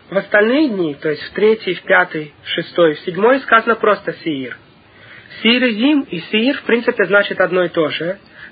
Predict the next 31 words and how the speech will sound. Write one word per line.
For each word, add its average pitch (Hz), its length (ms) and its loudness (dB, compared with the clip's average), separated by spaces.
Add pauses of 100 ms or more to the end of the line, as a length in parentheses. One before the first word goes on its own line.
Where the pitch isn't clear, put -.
но 185 80 4
подсказывают 247 680 2
разные 226 320 2
вещи. 160 380 -6
И 135 40 -8
говорит 202 320 2
Вильнюсский 220 340 -2
Гаон – 165 420 2 (320)
что - 180 -4
кроме 233 280 2
семидесяти 214 460 -2
наций 247 360 2
есть 220 240 -2
еще 202 200 -4
две 196 200 2
нации, 196 320 2
которые 185 360 -2
над 185 240 2
ними: 127 340 -8 (300)
потомки 202 460 0
Исава 220 440 2
и 185 60 -4
потомки 208 480 -2
Ишмаэля. 170 640 -2 (400)
Так 185 160 2
же, 190 100 0
как 196 300 0 (360)
еврейский 220 440 0
народ 175 440 2 (580)
в 170 480 0 (640)
себе 240 460 2